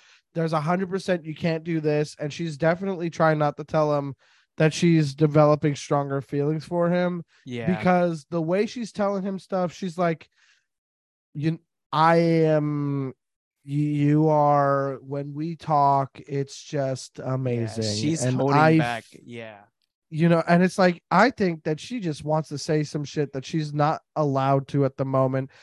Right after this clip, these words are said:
Speaker 1: But then you cut to the confessional and she goes, "I could see him being my person. And nobody's gotten to know me for me."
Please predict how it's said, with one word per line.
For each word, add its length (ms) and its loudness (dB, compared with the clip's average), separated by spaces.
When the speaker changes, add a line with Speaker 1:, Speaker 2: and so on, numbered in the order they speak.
Speaker 1:
But 180 0
then 180 4
you 100 0
cut 300 0
to 100 -4
the 80 -10
confessional 840 -4
and 160 2
she 160 -6
goes, 500 4
"I 160 4
could 200 -6
see 340 -6
him 500 -4
being 600 0
my 380 -2
person. 680 -2
And 340 4
nobody's 560 2
gotten 420 2
to 120 -4
know 340 -2
me 580 -6
for 300 -4
me." 480 0